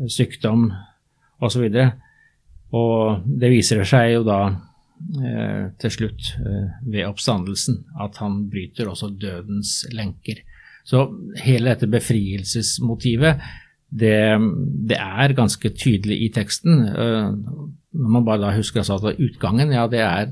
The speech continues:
det samme som Exodus, eh, utgangen fra Egypt, eller en parallell til det da.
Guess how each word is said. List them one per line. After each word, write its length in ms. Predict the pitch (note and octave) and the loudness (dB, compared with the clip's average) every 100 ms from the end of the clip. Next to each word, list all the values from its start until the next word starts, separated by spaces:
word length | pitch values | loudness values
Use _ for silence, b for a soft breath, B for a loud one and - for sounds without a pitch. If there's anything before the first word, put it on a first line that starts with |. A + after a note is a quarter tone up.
| - | -2
det 100 | B2+ | -2
samme 240 | A#2 F2 | 0 -2
som 200 | - G#2 | -4 -6
Exodus, 720 | - - G#2+ G#2+ G2 - - | -6 -8 -6 -6 -6 -6 -6
eh, 200 | A2 A#2 - | -6 -6 -6
utgangen 400 | A2 - E2+ F2 | -6 -4 -4 -4
fra 200 | - A2 G#2 | -6 -6 -6
Egypt, 440 | - - - _ - - | -6 -8 -12 _ -20 -6
eller 220 | C3 G2 F#2+ | -4 -2 -4
en 100 | G2 | -4
parallell 460 | G#2+ F#2+ D#2 D2 - | -4 -4 -6 -8 -10
til 200 | - F2+ | -6 -4
det 100 | - | -6
da. 140 | - | -10